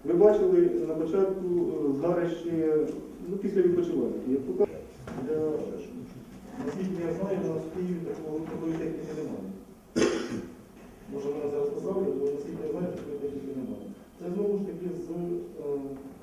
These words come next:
передового досвіду наших колег,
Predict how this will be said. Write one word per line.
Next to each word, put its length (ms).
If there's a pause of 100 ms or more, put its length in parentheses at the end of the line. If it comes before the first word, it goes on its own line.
(540)
передового 500
досвіду 380 (480)
наших 360
колег, 260